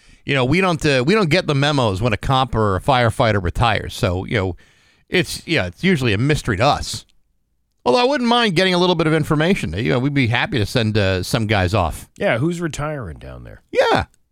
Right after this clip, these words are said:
Speaker 2: Yeah. Let's have a big send-off. We'll have a big, uh, we'll have a big fire hose party.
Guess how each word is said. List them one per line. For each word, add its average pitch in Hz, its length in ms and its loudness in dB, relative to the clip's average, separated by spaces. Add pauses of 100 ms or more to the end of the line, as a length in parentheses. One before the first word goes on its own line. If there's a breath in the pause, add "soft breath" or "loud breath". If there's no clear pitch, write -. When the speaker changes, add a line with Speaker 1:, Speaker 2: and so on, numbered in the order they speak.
(120)
Speaker 2:
Yeah. - 260 -6 (280)
Let's 185 140 -10
have 208 180 -2
a 170 60 2
big 156 200 -4
send-off. 107 720 -6 (100)
We'll 135 140 0
have 160 100 0
a 151 60 -4
big, 147 340 -4
uh, 120 420 -2 (800)
we'll 147 140 0
have 156 40 0
a 147 40 -2
big 139 220 -4
fire 127 540 -2
hose 101 240 -6
party. 87 440 -12